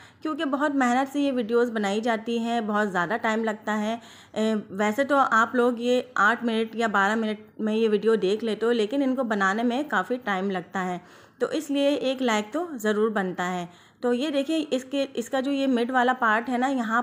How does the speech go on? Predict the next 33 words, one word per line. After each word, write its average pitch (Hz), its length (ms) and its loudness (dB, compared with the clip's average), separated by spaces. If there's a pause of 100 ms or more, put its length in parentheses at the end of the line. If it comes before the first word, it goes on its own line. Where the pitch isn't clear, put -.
पर 233 140 2
अब 208 240 -2
मैं 214 200 0
क्या 214 160 -2
करूँगी, 208 480 -4 (300)
सर्किल 226 420 -2
छोटे 240 240 -4
छोटे 226 200 -4
से 226 120 -2
बना 190 320 2
लूँगी, 226 460 0 (340)
क्योंकि 247 260 0
यहाँ 233 360 0
पर 240 100 2
भी 254 100 2
मुझे 247 380 0 (240)
होल 226 260 2 (240)
करने 190 260 -2
हैं। 175 240 -4 (440)
तो 226 160 2
आप 262 320 2
लोग 277 120 4
भी 262 140 -2
ऐसे 220 320 -2
ही 269 140 2
कर 247 160 2
लीजिएगा, 214 540 2 (140)
यहाँ 208 240 2
पर 247 220 0
इस 226 240 -4
तरह 214 220 0
से 262 120 -10
सर्कल्स 240 480 -4